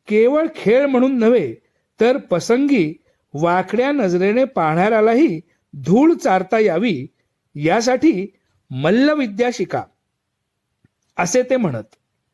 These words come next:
म्हणूनच युवकांसाठीच नाही, तर युवतींसाठीही मास्टर चंदगी राम आदर्श मापदंड ठरले. धन्यवाद.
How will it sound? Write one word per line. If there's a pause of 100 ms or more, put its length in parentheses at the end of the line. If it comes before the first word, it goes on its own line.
(640)
म्हणूनच (360)
युवकांसाठीच
नाही, (460)
तर
युवतींसाठीही (400)
मास्टर (200)
चंदगी
राम (600)
आदर्श
मापदंड
ठरले. (1700)
धन्यवाद.